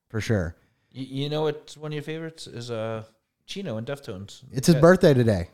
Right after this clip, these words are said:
Speaker 2: Yeah, it's Chino's birthday, and it's, it's the birthday of White Pony also.
Speaker 1: Twenty-two years old, my
Speaker 2: Which
Speaker 1: friend.
Speaker 2: a lot of people say is the Deftones' best album.
Speaker 1: It's their most popular, I'd say.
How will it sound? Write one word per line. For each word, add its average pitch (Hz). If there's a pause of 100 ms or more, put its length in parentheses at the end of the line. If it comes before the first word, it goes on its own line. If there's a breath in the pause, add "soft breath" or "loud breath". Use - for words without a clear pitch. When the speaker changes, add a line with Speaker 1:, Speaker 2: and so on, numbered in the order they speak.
(140)
Speaker 2:
Yeah, -
it's 113
Chino's 156
birthday, 151
and 117
it's, 113
it's 110
the 117
birthday 123
of 113
White 120
Pony 131
also. 120
Speaker 1:
Twenty-two 139
years 139
old, 135
my 101
Speaker 2:
Which 180
Speaker 1:
friend. 156
Speaker 2:
a 151
lot 220
of -
people 151
say 147 (360)
is 131 (240)
the 127
Deftones' 135
best 123
album. 143
Speaker 1:
It's 180
their 208
most 190
popular, 123
I'd 87
say. 92